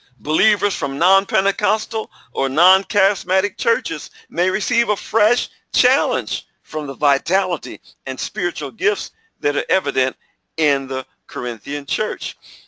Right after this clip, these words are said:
Uh, I know there are a lot of churches, they go through this, uh, spiritual gifts assessment. Uh, they have this,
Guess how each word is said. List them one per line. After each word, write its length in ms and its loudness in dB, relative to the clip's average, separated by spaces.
Uh, 260 0
I 120 4
know 320 0
there 160 0
are 60 4
a 20 0
lot 200 4
of 80 -4
churches, 320 -4
they 140 0
go 220 -4
through 240 -12
this, 240 -10
uh, 220 -2
spiritual 800 -6
gifts 480 -4
assessment. 640 -4
Uh, 220 -6
they 160 -6
have 220 0
this, 240 -8